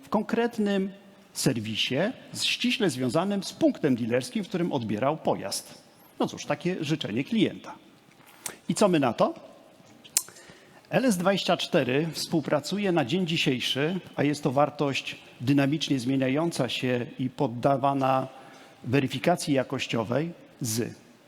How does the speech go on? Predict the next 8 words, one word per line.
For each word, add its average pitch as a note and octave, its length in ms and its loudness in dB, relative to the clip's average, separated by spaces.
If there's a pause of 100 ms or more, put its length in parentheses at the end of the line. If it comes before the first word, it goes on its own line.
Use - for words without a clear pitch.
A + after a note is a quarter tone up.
(720)
dwieście F3+ 340 0
osiem D3 320 2
serwisów B2 480 -2
autoryzowanych, C3+ 960 0
sto - 280 -2
dziewięćdziesiąt C3+ 520 0
sześć - 440 -6
nieautoryzowanych, C#3 1000 2